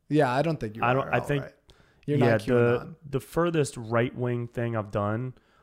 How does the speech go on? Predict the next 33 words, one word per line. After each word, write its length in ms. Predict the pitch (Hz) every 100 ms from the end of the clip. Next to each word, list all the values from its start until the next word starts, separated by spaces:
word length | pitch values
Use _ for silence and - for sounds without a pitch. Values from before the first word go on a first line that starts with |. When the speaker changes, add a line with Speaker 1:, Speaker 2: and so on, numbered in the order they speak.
| _
Speaker 2:
wasn't 400 | 117 117 156 180
even 220 | 165 143 123
a 60 |
right-wing 580 | 104 113 117 120 113 101 -
thing. 320 | 113 104 95
It's 120 | - -
really 220 | 139 131
funny. 420 | - 120 107 98 -
Um, 540 | 123 107 104 104 101 98 _ _ - _ _ _ _ _ _ _ _
it 160 | 127 117
got 320 | 127 117 - _ -
so 380 | - - 160 156
severely 560 | - 139 127 131 127
misinterpreted. 960 | 117 113 120 107 117 110 104 101 98 107 _ -
It 60 |
was 180 | 120 113
the 100 | 117
video 460 | 120 139 135 135 131
I 80 |
did 200 | 117 127
with 140 | 113 110
J 180 | 120 110
P 160 | 127
Sears 520 | 110 - 110 110 104 -
during 440 | - 110 110 110 -
election 380 | 110 107 - 113
season 520 | - 107 107 104 101 - _ _ _ _
about 220 | - 110 110
the 60 |
dead 240 | 107 110 101
people 260 | 117 110
that 140 | 104 98
voted. 400 | 110 104 123 123